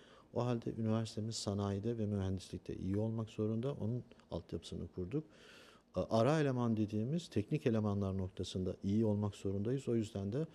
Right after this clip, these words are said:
e, meslek yüksek okullarına çok ciddi yatırımlar yaptık. Laboratuvarlara çok ciddi yatırımlar yaptık.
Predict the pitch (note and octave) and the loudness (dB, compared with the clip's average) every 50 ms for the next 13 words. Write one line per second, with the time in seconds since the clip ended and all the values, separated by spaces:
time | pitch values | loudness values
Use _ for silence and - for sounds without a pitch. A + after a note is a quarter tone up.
0 | - - - - - - - - - E2+ F2 F#2 G#2 G2+ - - G#2 - - G2 | -18 -20 -20 -20 -20 -20 -20 -10 -8 -6 -2 0 -2 -2 0 -2 -4 -4 -4 -8
1 | - - - A2 - - F#2 - - F2+ E2+ F2+ E2+ F2 F#2 F#2 - - G2 - | -6 -4 -4 -4 -2 -4 -6 -4 -4 -4 -2 -2 0 0 -2 -4 -4 -6 -8 -8
2 | - - - D#2+ D#2 - F2 E2 F2 F2 - - E2+ F2 F2 F2 E2+ E2 D#2+ D#2 | -8 -10 -10 -10 -6 -4 -4 -2 -2 -4 -4 -4 -6 -4 -4 -2 -2 -4 -4 -6
3 | E2+ - - - C#3+ D#3 - - - - - - - - - - G2 F#2+ G2 G2+ | -6 -8 -4 -4 -4 -4 -4 -12 -20 -20 -20 -20 -20 -12 -2 0 0 2 4 4
4 | G2 F#2+ - - G#2 F#2+ G2 G2 G#2 A#2+ D3+ - - G2 F#2 - - E2+ D#2 E2 | 4 2 2 2 2 4 4 4 4 2 2 0 -2 -6 -6 -6 -8 -8 -6 -6
5 | E2+ D#2+ D#2+ F2+ F2+ - - - F#2 F2+ F2+ F2 E2 - F2+ E2+ F2+ - - D#3 | -6 -4 -4 -4 -6 -8 -10 -10 -6 -6 -6 -6 -4 -4 -6 -6 -6 -6 -6 -6